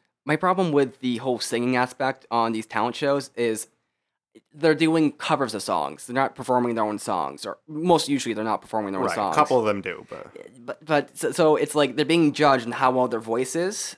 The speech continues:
Speaker 1: which is, I, that's fine. It's a talent show. I, I get it, but it, it's, it's like that's kinda like a magician going up there and performing, like, a Penn and Teller's act. It's not really, like,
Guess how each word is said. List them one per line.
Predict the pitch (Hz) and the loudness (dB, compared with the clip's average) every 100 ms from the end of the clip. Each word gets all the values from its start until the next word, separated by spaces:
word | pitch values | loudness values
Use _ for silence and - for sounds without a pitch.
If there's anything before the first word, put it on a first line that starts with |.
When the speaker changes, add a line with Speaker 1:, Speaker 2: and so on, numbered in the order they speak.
| _ | _
Speaker 1:
which | 147 139 | -8 -6
is, | 120 135 _ | -8 -14 _
I, | 156 170 - | -4 -4 -4
that's | 180 190 | -6 -4
fine. | - 143 117 | 0 0 0
It's | 107 | -4
a | 113 | -8
talent | - 131 104 | -2 0 0
show. | - 95 | -4 -4
I, | 101 | -2
I | 120 | -2
get | 117 110 | -2 -2
it, | 90 92 | -2 -4
but | 98 101 - _ _ _ _ - | -2 -2 -6 _ _ _ _ -18
it, | - | -10
it's, | 139 - - | -8 -8 -10
it's | 135 - | -8 0
like | 135 123 | 0 2
that's | 139 - | 0 0
kinda | 151 143 | 2 4
like | 131 127 117 | 4 2 0
a | 113 | -2
magician | 117 131 127 156 160 - | 0 -2 0 0 0 -2
going | - 131 | 0 0
up | 127 | 2
there | 131 127 | 0 0
and | - 120 | 0 -6
performing, | - 127 123 120 | 0 2 2 0
like, | 113 107 | -4 -4
a | 110 101 - | -4 -4 -6
Penn | 127 | -6
and | 120 | -4
Teller's | - 107 101 | -2 -2 -2
act. | 87 67 - - | -4 -6 -8 -14
It's | 127 | -2
not | 143 139 | 0 0
really, | 139 135 123 110 - - | -2 -2 0 -2 -6 -10
like, | 127 | -10